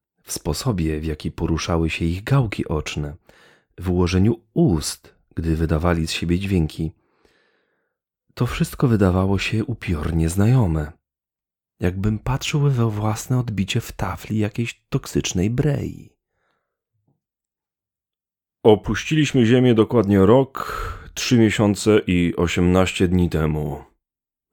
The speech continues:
Byliśmy jednym z czternastu statków, które miały ratować ludzkość przed zagładą.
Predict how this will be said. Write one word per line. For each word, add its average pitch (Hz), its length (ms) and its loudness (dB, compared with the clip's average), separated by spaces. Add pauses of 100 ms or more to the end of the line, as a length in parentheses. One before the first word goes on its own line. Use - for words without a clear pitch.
(380)
Byliśmy 90 400 4
jednym 92 380 4
z - 40 -6
czternastu 98 600 0
statków, 82 600 0
które 82 260 0
miały 82 380 4
ratować 87 480 2
ludzkość 92 460 0
przed 82 220 -2
zagładą. 76 640 0